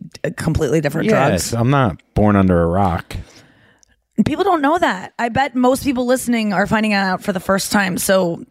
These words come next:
Speaker 1: just because you like smoking weed does not mean edible weed is going to be, it's literally a different <laughs> compound in your body. So
Speaker 2: Yeah.
Speaker 1: uh, I don't, I don't eat weed ever, uh,
Speaker 2: <laughs>
Speaker 1: anymore.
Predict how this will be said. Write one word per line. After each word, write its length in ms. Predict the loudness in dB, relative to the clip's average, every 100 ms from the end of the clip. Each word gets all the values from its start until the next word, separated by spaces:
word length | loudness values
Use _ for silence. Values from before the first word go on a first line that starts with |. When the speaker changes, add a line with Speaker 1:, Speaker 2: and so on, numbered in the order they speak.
| _ -20 _ -4 -2
Speaker 1:
just 220 | 0 0 0
because 240 | 0 2
you 100 | 2
like 220 | 2 0
smoking 360 | 0 0 0 0
weed 220 | 0 0
does 180 | 0 0
not 220 | 0 0
mean 400 | -2 -2 -2 -6 -4
edible 320 | -2 0 0
weed 240 | 2 0 0
is 120 | -2
going 180 | -2 -2
to 60 |
be, 100 | -2 -2
it's 180 | -2
literally 560 | 0 2 4 2 2 2
a 40 |
different 440 | 2 -2 -2 -6 -6
<laughs> 80 | -4
compound 580 | -2 0 -2 -2 -6
in 140 | -6 -6
your 80 | -4
body. 440 | -4 -4 -6 -8
So 500 | -4 0 2 2 -2 -8 -20 -20 _ -2
Speaker 2:
Yeah. 280 | 2 2 2
Speaker 1:
uh, 220 | 0 -2
I 140 | -4 -4
don't, 240 | -4 -6 -4
I 80 | -4
don't 140 | -4
eat 180 | -6 -6
weed 220 | -8 -8
ever, 360 | -10 -8 -6 -4
uh, 560 | -2 0 0 2 0 -2
Speaker 2:
<laughs> 40 |
Speaker 1:
anymore. 580 | -2 0 -2 -4 -4 -6